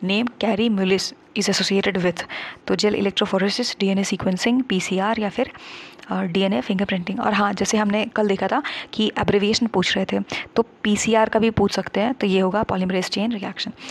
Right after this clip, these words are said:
और यहाँ पे क्या है कि एक बार scientist का नाम पूछा है पीसीआर से related, तो आप इसमें जितने भी topics दिए हुए हैं, जैसे, अ, कुछ भी पढ़ रहे हो आप, तो आपको लगता है कि इसके scientist का नाम पता होना चाहिए,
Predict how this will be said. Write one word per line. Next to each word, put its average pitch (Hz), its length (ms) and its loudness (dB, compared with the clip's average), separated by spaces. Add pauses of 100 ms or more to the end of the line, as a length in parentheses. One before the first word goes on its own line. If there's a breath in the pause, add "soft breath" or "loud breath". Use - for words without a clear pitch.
(420 loud breath)
और 208 60 0
यहाँ 214 200 2
पे 233 100 0
क्या 208 120 0
है 202 80 2
कि 233 240 -2
एक 202 180 0
बार 214 120 0
scientist 208 320 -2
का 214 80 0
नाम 208 100 0
पूछा 226 260 0
है 233 180 0 (180)
पीसीआर 202 360 0
से 220 180 0
related, 208 400 0 (360 loud breath)
तो 202 60 -2
आप 214 220 -2 (300)
इसमें 220 240 2
जितने 208 280 2
भी 208 140 2
topics 208 400 0
दिए 190 160 2
हुए 190 140 2
हैं, 190 80 0
जैसे, 190 260 2
अ, 208 40 -4 (880 loud breath)
कुछ 233 140 2
भी 240 80 4
पढ़ 190 220 0
रहे 190 140 2
हो 190 80 2
आप, 226 160 0 (280)
तो 196 300 0
आपको 202 220 0
लगता 202 260 0
है 226 120 2
कि 247 240 -4 (220)
इसके 208 200 -2
scientist 196 340 0
का 208 60 -2
नाम 208 100 0
पता 202 220 -2
होना 190 200 0
चाहिए, 196 300 0